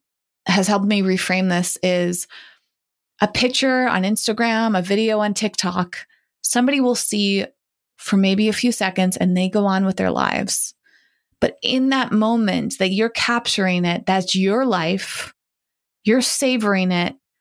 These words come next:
It's special to you enough to take a photo and video. What if instead of trying to capture it for somebody else, why don't you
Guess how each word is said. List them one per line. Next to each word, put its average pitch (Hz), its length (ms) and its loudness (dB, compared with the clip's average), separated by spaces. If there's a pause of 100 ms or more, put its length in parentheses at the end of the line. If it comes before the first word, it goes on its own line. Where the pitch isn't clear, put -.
(640)
It's 196 200 0
special 214 440 0
to 240 140 0
you 233 160 2
enough 208 280 0
to 202 100 -2
take 269 260 -2
a 262 60 2
photo 185 320 0
and 175 100 0
video. 180 240 2
What 196 180 0
if 277 140 -2
instead 214 380 0
of 202 200 -4
trying 226 220 2
to 254 60 0
capture 233 480 0
it - 120 0
for 180 140 -2
somebody 247 520 0
else, 196 420 -2
why 185 140 4
don't 214 200 -2
you 208 300 2